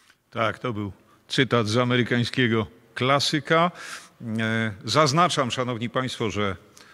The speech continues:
nie nawołujemy do łamania prawa. Wręcz przeciwnie. My nawołujemy do tego, żeby prawo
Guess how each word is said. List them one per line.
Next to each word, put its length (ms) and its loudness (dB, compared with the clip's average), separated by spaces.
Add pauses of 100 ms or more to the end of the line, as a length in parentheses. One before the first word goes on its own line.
(140)
nie 180 0
nawołujemy 640 2
do 120 2
łamania 480 6
prawa. 600 2
Wręcz 260 2
przeciwnie. 560 0 (160)
My 280 4
nawołujemy 640 2
do 120 -2
tego, 220 0
żeby 200 -2
prawo 720 6